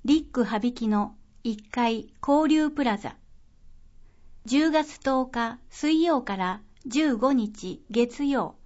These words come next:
九時から二十二時。ただし、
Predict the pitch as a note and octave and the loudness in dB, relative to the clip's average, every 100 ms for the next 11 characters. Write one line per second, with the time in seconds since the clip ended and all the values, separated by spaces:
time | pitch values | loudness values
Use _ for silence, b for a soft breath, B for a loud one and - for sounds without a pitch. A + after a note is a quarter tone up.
0 | - - - - - D4 B3+ A#3+ G3+ F#3+ | -20 -20 -20 -16 -4 -2 0 -2 -2 -2
1 | G3 C4+ C#4+ A3 F#3 G3 A#3 - - - | 2 2 2 -2 -2 -2 -4 -6 -16 -20
2 | - - - - - - - C4+ A3+ G#3+ | -20 -20 -20 -20 -20 -12 -2 2 0 -2
3 | - G3+ | -8 -8